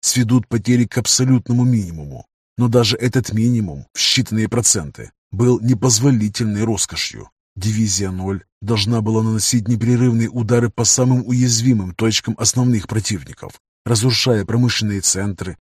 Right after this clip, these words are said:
парализуя морское сообщение и дорожные коммуникации, громя гелевые комбинаты и нефтяные заводы. Полсотни бомбардировщиков против половины планеты. Даже с поправкой на убожество и отсталость низших рас,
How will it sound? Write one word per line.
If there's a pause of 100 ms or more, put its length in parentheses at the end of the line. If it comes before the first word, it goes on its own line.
парализуя
морское
сообщение
и
дорожные
коммуникации, (260)
громя
гелевые
комбинаты
и
нефтяные
заводы. (400)
Полсотни
бомбардировщиков
против
половины
планеты. (380)
Даже
с
поправкой
на
убожество
и
отсталость
низших
рас,